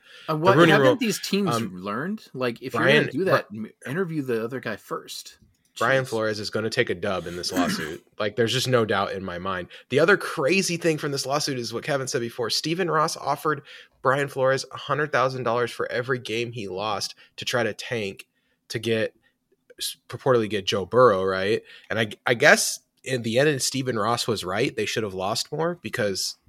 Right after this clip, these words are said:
Speaker 2: I mean, Joe Burrow is significantly better than Tua Tagovailoa.
Speaker 1: <laughs>
Speaker 2: So I guess Stephen Ross had the right idea. But
Speaker 1: Is that, is
Speaker 2: man.
Speaker 1: that why Flores is gonna lose the lawsuit?
Speaker 2: No, I, I don't think Flores is gonna lose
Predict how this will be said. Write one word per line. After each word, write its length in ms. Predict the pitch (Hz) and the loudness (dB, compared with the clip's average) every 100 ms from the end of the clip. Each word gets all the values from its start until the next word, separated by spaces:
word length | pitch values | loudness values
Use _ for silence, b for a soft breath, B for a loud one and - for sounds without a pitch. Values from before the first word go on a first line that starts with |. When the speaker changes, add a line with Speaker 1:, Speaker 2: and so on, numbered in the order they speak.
| _ - | _ -2
Speaker 2:
I 120 | 123 | 0
mean, 240 | 120 107 | 0 0
Joe 180 | 113 123 | 4 4
Burrow 240 | 120 120 101 | 6 6 4
is 140 | - | -2
significantly 640 | 107 110 107 - 101 98 | -4 -4 -6 -6 -8 -8
better 280 | 98 101 95 | -6 -4 -4
than 140 | 92 | -4
Tua 240 | 90 107 95 | -6 -4 -4
Tagovailoa. 800 | 101 90 90 85 92 95 82 87 - | -2 -2 -4 -2 -2 -2 -4 -8 -10
Speaker 1:
<laughs> 180 | - - | -12 -6
Speaker 2:
So 280 | - 120 110 | 4 6 6
I 140 | - 127 | 2 6
guess 260 | 143 147 | 8 8
Stephen 300 | - 135 113 | 4 0 2
Ross 260 | 113 113 - | 4 2 2
had 220 | 107 92 | -2 0
the 100 | 101 | 0
right 220 | 104 104 | 2 2
idea. 460 | 95 87 104 90 85 B B B B | 0 -4 -4 -6 -6 B B B B
But 200 | - 82 - _ _ - | -10 -10 -12 _ _ -4
Speaker 1:
Is 100 | 123 | 2
that, 200 | 131 127 | 2 2
is 180 | 135 127 | 4 4
Speaker 2:
man. 80 | |
Speaker 1:
that 160 | 127 120 | 6 4
why 160 | 123 120 | 4 2
Flores 340 | 123 120 123 | 4 2 2
is 80 | 117 | -2
gonna 200 | 127 123 | -2 0
lose 220 | 120 113 | 0 0
the 80 | 120 | 0
lawsuit? 500 | 113 117 - 139 - _ _ _ _ _ _ _ b b b - | 2 0 -2 -8 -10 _ _ _ _ _ _ _ b b b 0
Speaker 2:
No, 220 | 151 107 | 2 4
I, 260 | 104 110 - | 2 -2 -4
I 140 | - 135 | -2 0
don't 140 | 120 | 0
think 140 | 107 | -2
Flores 260 | - 98 85 | -4 -4 -4
is 60 | 90 | -8
gonna 220 | 85 92 | -12 -14
lose 380 | 87 82 - | -12 -10 -10